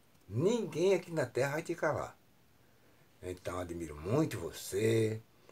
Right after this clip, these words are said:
certo? E você entrar nesse assunto do Eliseu, do Chico Coebes, né? Entrou também naquele assunto do Tiringa, Alpina.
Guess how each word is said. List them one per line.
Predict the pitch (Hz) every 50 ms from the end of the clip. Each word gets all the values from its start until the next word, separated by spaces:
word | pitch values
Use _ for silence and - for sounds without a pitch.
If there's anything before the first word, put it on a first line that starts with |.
| - _ _
certo? | - - - - - 98 95 87 - - - 82 78 - - _ _ - - - - - - - - - - -
E | 92 98
você | 104 107 98 - - 131 123
entrar | 107 95 - 117 110
nesse | 110 107 101 - -
assunto | 98 90 - - - 104 107 101 - 98
do | 95 95 95
Eliseu, | 92 90 80 78 78 - 92 104 110 113 113 107 107 104 101 95 - _ _ - - - - _ - - - - _ _ - - _ -
do | - 107 95
Chico | - - 127 120 - 101
Coebes, | 92 - - - - 104 104 107 113 113 113 110 - 107 104 101 - - - - - - - - _ _ _ _ _ _ _ _ _ _ _ _ - _ _ -
né? | 90 90 95 95 92 - - _ _ _ _ _ _ -
Entrou | 101 104 98 - 120
também | 117 110 107 110 107
naquele | 107 98 - - 117 -
assunto | - - - - 135 127 113 - -
do | - -
Tiringa, | - 92 82 82 101 110 113 117 117 113 110 110 107 101 98 - - _ _ _ _ _ _ _ _ _ _ _ _ _ _ -
Alpina. | - - - - - 95 95 98 98 98 98 98 95